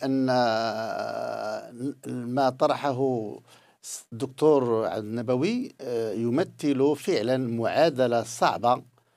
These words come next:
بالمغرب وبالوطن العربي، وهو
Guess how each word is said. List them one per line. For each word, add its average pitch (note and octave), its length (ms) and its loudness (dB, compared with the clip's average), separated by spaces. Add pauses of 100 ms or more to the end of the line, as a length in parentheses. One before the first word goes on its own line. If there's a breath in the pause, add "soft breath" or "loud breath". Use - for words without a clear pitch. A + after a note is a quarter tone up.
(240)
بالمغرب C#3 600 2 (380)
وبالوطن G3 640 0
العربي، G2+ 580 2 (100)
وهو B2+ 600 2